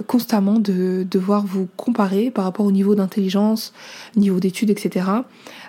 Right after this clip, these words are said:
Euh, d'ailleurs, les métiers où beaucoup exploitent leur créativité, c'est les métiers où les personnes sont de m-,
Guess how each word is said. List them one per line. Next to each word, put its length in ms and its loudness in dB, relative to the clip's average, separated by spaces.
Euh, 360 0
d'ailleurs, 420 2
les 120 4
métiers 360 2
où 120 2
beaucoup 360 0
exploitent 380 -2
leur 100 -10
créativité, 600 -2
c'est 140 -2
les 40 4
métiers 320 0
où 160 2
les 140 0
personnes 320 -2
sont 180 -6
de 100 0
m-, 360 0